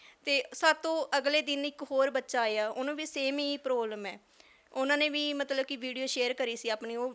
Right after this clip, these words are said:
ਪੇਜ 'ਤੇ ਪਾਉਂਦੇ ਨੇ, ਤਾਂ ਉਹਨਾਂ ਨੇ ਕਿਹਾ ਕਿ ਸੋਲਾਂ ਕਰੋੜ ਦੇ ਬੱਚ-, ਮਤਲਬ ਕਿ ਸੋਲਾਂ ਕਰੋੜ ਦਾ ਇੰਜੈਕਸ਼ਨ ਇਹ ਬੱਚੇ ਨੂੰ ਲੱਗਣਾ, ਇੱਕ ਹੋਰ ਬੱਚਾ ਆਇਆ ਕਿ ਉਹਨੂੰ ਵੀ ਸੋਲਾਂ ਕਰੋੜ ਦਾ ਲੱਗਣਾ,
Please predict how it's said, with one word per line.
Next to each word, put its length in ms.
ਪੇਜ 200
'ਤੇ 120
ਪਾਉਂਦੇ 340
ਨੇ, 120
ਤਾਂ 100
ਉਹਨਾਂ 280
ਨੇ 140
ਕਿਹਾ 280
ਕਿ 220
ਸੋਲਾਂ 300
ਕਰੋੜ 280
ਦੇ 120
ਬੱਚ-, 400
ਮਤਲਬ 320
ਕਿ 100
ਸੋਲਾਂ 280
ਕਰੋੜ 220
ਦਾ 100
ਇੰਜੈਕਸ਼ਨ 680
ਇਹ 120
ਬੱਚੇ 280
ਨੂੰ 100
ਲੱਗਣਾ, 220
ਇੱਕ 200
ਹੋਰ 280
ਬੱਚਾ 300
ਆਇਆ 180
ਕਿ 140
ਉਹਨੂੰ 240
ਵੀ 60
ਸੋਲਾਂ 360
ਕਰੋੜ 240
ਦਾ 80
ਲੱਗਣਾ, 340